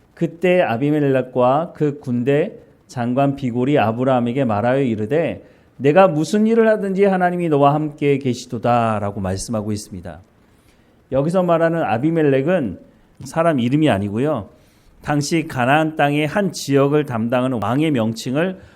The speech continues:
아비멜렉이라고 했습니다. 그래서 이 아비멜렉이 여기 등-, 등장하고 나중에 보면 또 등장해요. 어, 이 사람은 죽지도 않고 이렇게 오래 사나? 그렇게 볼 수 있는데 그게 아니고 사람은 바뀌지만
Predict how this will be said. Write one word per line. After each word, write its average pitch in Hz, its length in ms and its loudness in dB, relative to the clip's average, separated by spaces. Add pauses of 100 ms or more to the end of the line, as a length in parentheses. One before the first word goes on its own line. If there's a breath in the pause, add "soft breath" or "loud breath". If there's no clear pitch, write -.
(140 loud breath)
아비멜렉이라고 127 960 -2
했습니다. 104 460 -10
그래서 160 520 0 (560 soft breath)
이 202 140 2
아비멜렉이 185 680 2
여기 143 240 2
등-, 175 440 -2 (100)
등장하고 160 540 2
나중에 151 580 0 (300 loud breath)
보면 165 340 0
또 254 140 2
등장해요. 151 720 2 (640)
어, 139 80 0
이 147 80 2
사람은 165 340 2
죽지도 170 380 -4
않고 151 220 0
이렇게 131 200 -4
오래 143 220 2
사나? 151 480 0 (180 loud breath)
그렇게 147 240 -4
볼 131 220 -2
수 127 140 -6
있는데 123 260 -2
그게 123 240 -4
아니고 117 280 -2
사람은 165 460 -4
바뀌지만 123 760 -4